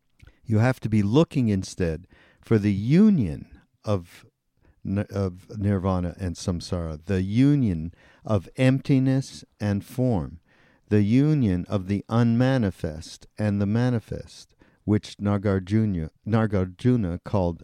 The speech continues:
non-duality. And that last description, I mean, <laughs> of course, I have no idea about any of this. We're just reading this stuff because, as David says, i-, uh,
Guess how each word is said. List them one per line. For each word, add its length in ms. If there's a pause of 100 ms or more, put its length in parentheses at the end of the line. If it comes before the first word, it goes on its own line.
(120)
non-duality. 1040 (840)
And 260
that 460 (680)
last 440
description, 760
I 100
mean, 180
<laughs> 300
of 80
course, 320 (120)
I 60
have 200
no 260
idea 300
about 260 (240)
any 240
of 120
this. 320
We're 100
just 340
reading 420
this 120
stuff 460
because, 360
as 140
David 360
says, 420 (600)
i-, 220
uh, 400